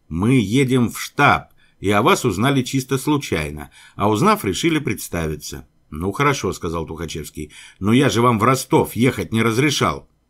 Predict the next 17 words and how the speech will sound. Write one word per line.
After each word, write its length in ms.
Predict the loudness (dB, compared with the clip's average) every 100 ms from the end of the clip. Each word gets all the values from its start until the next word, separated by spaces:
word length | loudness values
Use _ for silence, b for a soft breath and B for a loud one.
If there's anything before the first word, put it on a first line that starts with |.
| _ _ _ _ _ _ _ _ _ _
А 180 | 0 2
разве 380 | 2 0 -2
бывает 500 | 2 2 4 2 0
такой 320 | -2 -2 -2 -2
командующий 800 | 0 2 2 0 -4 -4 -8 -2
армией, 500 | 0 0 0 -2 -4 B B B
который 380 | -2 2 2 2
каждый 480 | 2 2 2 0 2
раз, 440 | 2 0 -4 -14 _
как 220 | -6 0
ему 300 | 2 2 0
есть 320 | 0 0 0 0
надобность 580 | 0 0 -4 -6 -6
ехать 380 | -2 -2 -2 -6
в 60 | -8
свой 280 | -2 0 0
штаб, 360 | 0 -2 -2